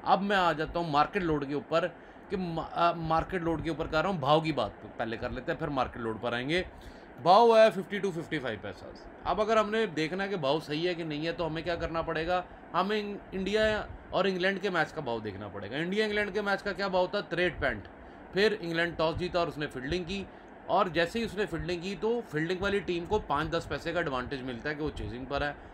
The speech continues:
अक्सर औकात। तो सेवेंटी to eighty percent advantage मिलता है टॉस के बाद अगर आप fielding कर रहे हैं पाँच दस पैसे के भाव का। तो वहाँ पर आपको,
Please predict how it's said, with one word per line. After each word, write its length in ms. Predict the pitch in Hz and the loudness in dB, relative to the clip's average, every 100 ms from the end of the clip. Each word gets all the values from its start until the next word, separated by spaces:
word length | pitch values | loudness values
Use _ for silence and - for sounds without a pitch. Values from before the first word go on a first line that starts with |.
| - | -6
अक्सर 360 | - - 220 180 | -6 0 0 2
औकात। 320 | 147 92 - - - - - - | 0 -4 -6 -12 -12 -14 -10 -6
तो 80 | 180 | -6
सेवेंटी 760 | - - - 180 196 214 226 | -6 -10 0 2 2 0 -2
to 60 | 214 | 0
eighty 300 | 180 160 202 | 0 0 -4
percent 380 | 180 - 185 180 | -4 -4 -2 -2
advantage 460 | 160 147 135 156 | 0 -2 -2 -4
मिलता 280 | 139 123 147 | -6 -4 -2
है 40 | 143 | -2
टॉस 260 | 127 120 | -2 -6
के 80 | 147 | -4
बाद 220 | 135 131 | -2 -2
अगर 160 | 131 131 | -2 -2
आप 100 | 127 | -2
fielding 360 | 120 110 123 | -4 -6 -6
कर 120 | 120 113 | -6 -4
रहे 120 | 135 | -6
हैं 100 | 139 | -4
पाँच 240 | 123 120 | -6 -4
दस 100 | 110 | -8
पैसे 280 | - 107 107 | -8 -10 -8
के 80 | 107 | -8
भाव 180 | 107 82 | -8 -10
का। 220 | 73 65 - - - - - | -10 -12 -14 -16 -16 -16 -8
तो 80 | 180 | -2
वहाँ 260 | 175 196 | 2 4
पर 140 | 214 196 | 6 6
आपको, 460 | 185 - 208 226 | 6 4 0 0